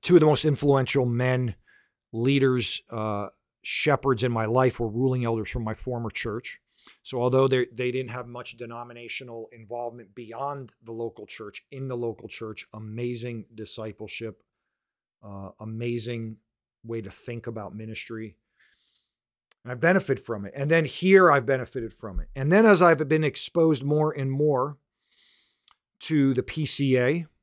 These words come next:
through committees, General Assembly, and the online world, I've come to find that there are so many ruling elders that have so much to offer. And so that's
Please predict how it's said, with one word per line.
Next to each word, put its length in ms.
through 160
committees, 760
General 400
Assembly, 800
and 80
the 140
online 460
world, 340
I've 240
come 240
to 100
find 460
that 160
there 160
are 80
so 260
many 360
ruling 400
elders 540
that 80
have 140
so 200
much 260
to 80
offer. 580
And 500
so 180
that's 380